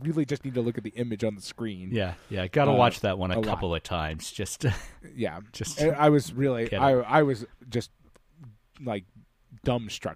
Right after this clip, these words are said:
Speaker 1: by that. Like, the, the framing on that was just so beautiful. Like, it's like, wow, I'm just looking at a painting. This is just a really fascinating painting, uh,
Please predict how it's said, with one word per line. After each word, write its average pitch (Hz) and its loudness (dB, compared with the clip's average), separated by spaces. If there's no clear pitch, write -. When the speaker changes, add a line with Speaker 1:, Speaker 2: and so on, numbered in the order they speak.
Speaker 1:
by 87 -4
that. 78 -10
Like, 113 -2
the, 123 2
the 117 -10
framing 120 -2
on 95 -6
that 90 -10
was 98 -10
just - -14
so 123 -4
beautiful. 110 -6
Like, 117 -2
it's 123 0
like, 117 0
wow, 147 4
I'm 135 -2
just - -12
looking 156 -4
at 104 -4
a 92 -6
painting. 101 -12
This 110 -4
is 131 -6
just - -4
a 123 2
really 123 2
fascinating 107 -6
painting, - -18
uh, 82 -12